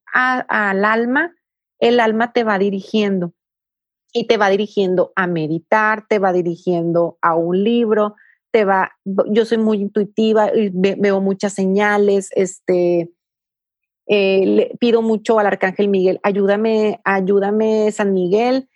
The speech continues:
a, a darme una señal de que, de que, a qué curso sí debo entrar, o ayúdame a saber qué libro me toca leer,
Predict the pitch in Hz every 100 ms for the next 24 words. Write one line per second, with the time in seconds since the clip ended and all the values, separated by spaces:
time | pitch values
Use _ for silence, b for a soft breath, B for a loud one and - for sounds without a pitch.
0 | _ _ _ 190 190 185 175 170 165 -
1 | - 175 170 175 185 202 208 180 190 220
2 | 233 202 196 - 190 185 185 185 - 190
3 | 190 196 - - 202 247 240 240 226 214
4 | 202 190 190 180 170 147 _ _ _ -
5 | 208 202 196 190 196 208 208 196 196 190
6 | 175 175 202 202 208 214 208 208 180 185
7 | 185 180 180 170 -